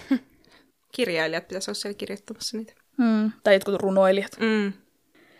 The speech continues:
Speaker 2: Mutta joo, semmonen. Semmonen kevyt.
Speaker 1: Sen pituinen se.
Speaker 2: No, mut ketä siellä Titanicilla matkusti? Ö, muutamia ihmiskohtaloita tosiaan halusin nostaa, ja nää on siis, ei oo mitään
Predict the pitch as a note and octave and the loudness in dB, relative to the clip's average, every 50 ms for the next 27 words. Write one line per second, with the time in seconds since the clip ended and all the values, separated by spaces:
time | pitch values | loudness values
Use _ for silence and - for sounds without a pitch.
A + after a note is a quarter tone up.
0 | _ _ _ _ _ _ _ - A4 G#4+ G#4+ D4+ A3+ G3+ F#3 F3+ F#3+ G3+ - - | _ _ _ _ _ _ _ 0 2 4 4 6 6 6 6 6 4 2 -2 -6
1 | - - - - - - - - _ _ - - D#4 C#4 A#3 G#3+ - - - - | -10 -12 -16 -18 -20 -20 -20 -20 _ _ -6 -4 -2 -2 -2 -4 -6 -10 -12 -16
2 | - _ _ _ _ _ _ _ _ _ _ _ - - C#4+ - D#4+ C4+ B3+ A3 | -20 _ _ _ _ _ _ _ _ _ _ _ -4 0 2 4 6 6 6 6
3 | G#3 G#3 G#3+ G3+ F#3 G3 - - - - - - C#4+ B3 A3 - G3+ F3+ F3+ F3+ | 4 2 0 0 -2 -2 -6 -8 -14 -12 -6 -4 -4 -4 -4 -4 -4 -4 -4 -4
4 | F3+ F#3+ F3 - - - - - - - - _ - A#3+ A3 G3 G3 - - - | -6 -6 -8 -10 -14 -20 -20 -20 -20 -20 -10 _ 4 4 4 4 4 0 -6 -4
5 | B3 B3 - F#4+ G#4 B4+ B4 G4+ G4 F#4 D#4+ C4+ D4+ C#4 C#4 C4+ B3+ B3 A3 A3+ | -4 0 2 4 6 6 6 8 8 6 6 6 4 4 4 4 4 4 2 2
6 | G3+ F#3 F3 F3 F#3 - - - - - - - - - - _ _ _ _ _ | 2 2 2 0 -4 -8 -10 -10 -10 -10 -10 -10 -14 -14 -18 _ _ _ _ _
7 | _ _ - - G3+ G3+ G3 F3+ G3 C4 E4 G4 G#4+ G#4 F#4 E4+ D#4+ - - D4 | _ _ -6 -2 0 0 2 2 4 4 4 4 4 2 4 4 2 2 4 4
8 | D4+ C#4+ C#4+ - - A#3+ A#3+ - A#3+ A3+ G#3 G#3 G#3 G3+ - G3 G3 G#3 G3 F#3+ | 4 4 4 4 2 0 2 4 4 6 6 4 4 0 -2 -2 -2 0 0 0
9 | F#3+ G3 - - _ - A3 A#3 G3 G3 G3 G3 F#3+ G#3 C4 D4 - - - C#4+ | 0 -2 -4 -8 _ -8 -4 -2 -2 -2 -2 -2 0 0 0 0 0 0 2 4
10 | C#4 C4+ C#4 C#4+ - - - A3+ A3+ A3 G#3+ A3+ B3 C4+ C4+ B3 A#3 A#3 A3 G#3+ | 6 6 4 4 0 -6 -4 0 2 4 4 6 6 6 6 6 6 4 0 -2
11 | - - - - - - - - - - _ _ - B3 C4 B3+ A#3+ A#3 A3 G#3 | -4 -6 -12 -20 -20 -20 -20 -20 -20 -20 _ _ 0 4 6 6 6 4 4 2
12 | F#3+ G3 G3 F#3+ F#3 - - - | 2 4 4 4 2 0 -6 -12